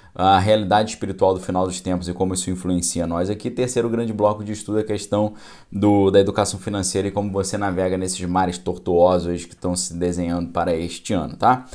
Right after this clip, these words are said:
Vamos lá. Pessoal, você lembra do milagre da conjunção adversativa que funcionou lá no, no ano passado, principalmente, quando as coisas começaram a melhorar e eles precisavam arrumar uma desculpa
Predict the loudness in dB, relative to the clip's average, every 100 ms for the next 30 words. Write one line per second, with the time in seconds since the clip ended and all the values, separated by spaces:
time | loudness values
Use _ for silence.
0 | -20 -20 -2 4 8 10 8 2 2 4
1 | 8 6 6 2 2 2 2 6 4 4
2 | 2 2 4 4 4 2 0 2 2 0
3 | -2 -2 -2 -4 -2 0 0 0 0 0
4 | -2 -6 -4 -4 -4 -6 -8 -8 -4 0
5 | 2 2 0 -14 -18 0 4 6 6 2
6 | 2 2 2 2 2 2 2 4 4 2
7 | -2 -4 -4 -2 0 -2 -4 -2 -2 -2
8 | -2 -2 -2 -4 0 2 2 4 4 4
9 | 4 2 0 -4 -6 0 4 4 4 4
10 | 4 4 2 0 -2 0 2 4 4 2